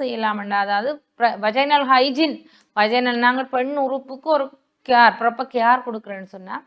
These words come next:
ஈரம் இல்லாமல் செய்து போட்டு பிறகு ஒரு கொட்டுனால நல்லெண்ணெய் அல்லது ஒலிவ் எண்ணெய் எடுத்து போட்டு ஒரு பஞ்சில இதண்டு போட்டு என்ன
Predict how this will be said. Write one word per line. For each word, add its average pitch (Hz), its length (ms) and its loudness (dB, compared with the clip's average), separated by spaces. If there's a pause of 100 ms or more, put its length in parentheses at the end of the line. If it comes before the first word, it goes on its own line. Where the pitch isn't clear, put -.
(760)
ஈரம் 277 500 4
இல்லாமல் 214 440 2 (260)
செய்து 185 300 -6
போட்டு 175 240 -12 (140)
பிறகு 214 280 -4 (380)
ஒரு 233 100 -2 (100)
கொட்டுனால 285 640 0 (140)
நல்லெண்ணெய் 240 520 -4 (260)
அல்லது 226 280 0
ஒலிவ் 254 380 0
எண்ணெய் 202 260 -8
எடுத்து 180 280 -16
போட்டு 196 220 -18 (400)
ஒரு 214 220 0
பஞ்சில 254 360 2 (300)
இதண்டு 214 320 -4
போட்டு 196 260 -4
என்ன 240 100 -6